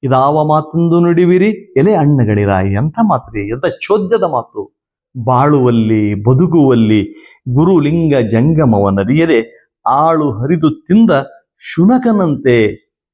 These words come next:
ಕಾಲ್ದೆಗೆದು ಓಡಾಡಿ ಏಳಲಾಗದೆ ಬಿದ್ದಾಗ ಶಿವ ಶಿವ ಎಂದರೆ ಶಿವನಿರ್ಪನೆ." ನೋಡಿ, ಎಷ್ಟು ಅದ್ಭುತ ಮಾತಿದೆ, ಎಷ್ಟು ಸತ್ಯದ ಮಾತಿದೆ. ಈ ಸತ್ಯದ ಮಾತುಗಳನ್ನ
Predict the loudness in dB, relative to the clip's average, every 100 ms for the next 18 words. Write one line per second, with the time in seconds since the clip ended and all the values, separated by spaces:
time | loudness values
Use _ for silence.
0 | _ -2 0 0 0 0 2 2 2 2
1 | 2 2 2 2 2 2 2 0 0 -2
2 | -6 -4 -2 0 -4 -6 _ -8 -4 -4
3 | -2 0 2 2 2 0 -2 -2 -2 0
4 | -2 -4 -2 -2 -4 _ _ _ -10 -8
5 | -10 -8 -6 -4 -6 -4 -2 -2 -2 -4
6 | -4 -10 _ -14 -10 -10 -8 -4 -2 -2
7 | -2 -2 -2 -6 _ _ _ -8 -4 -6
8 | -4 0 0 0 0 0 0